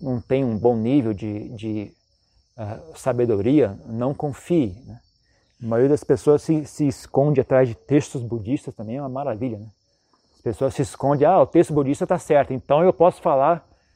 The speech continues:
sem, sem rédeas, né? Como o texto tá certo, tô falando que tá certo, eu posso ser agressivo, eu posso xingar todo mundo, eu posso ficar, ah, humilhando os outros, ficar dando sermão pros outros ouvir, sendo que ninguém perguntou nada."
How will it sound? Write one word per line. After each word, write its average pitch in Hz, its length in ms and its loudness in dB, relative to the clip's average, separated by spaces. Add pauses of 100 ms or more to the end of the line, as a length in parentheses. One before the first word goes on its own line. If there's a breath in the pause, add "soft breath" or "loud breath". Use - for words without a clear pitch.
(320)
sem, 165 480 2
sem 175 240 0
rédeas, 127 460 -2
né? 143 160 -10 (680)
Como 160 200 -2
o - 40 -2
texto - 300 0
tá 139 120 2
certo, 185 380 0
tô 160 80 0
falando 139 320 0
que - 80 -18
tá 151 140 2
certo, 185 320 4
eu 180 60 -2
posso 165 260 0
ser 175 120 4
agressivo, 160 540 0
eu 151 40 -2
posso 143 220 -2
xingar 139 280 -2
todo 127 180 -6
mundo, 175 300 -4
eu - 40 -6
posso 135 400 -4 (520)
ficar, 127 520 0
ah, 110 320 -8
humilhando 139 520 2
os 113 120 -8
outros, 160 480 0 (140)
ficar 131 220 -12
dando 135 220 -10
sermão 139 380 -8
pros 127 180 -10
outros 143 200 -6
ouvir, 127 340 0
sendo 156 200 -14
que 147 80 -8
ninguém 131 180 -8
perguntou 131 460 -8
nada." 170 400 -6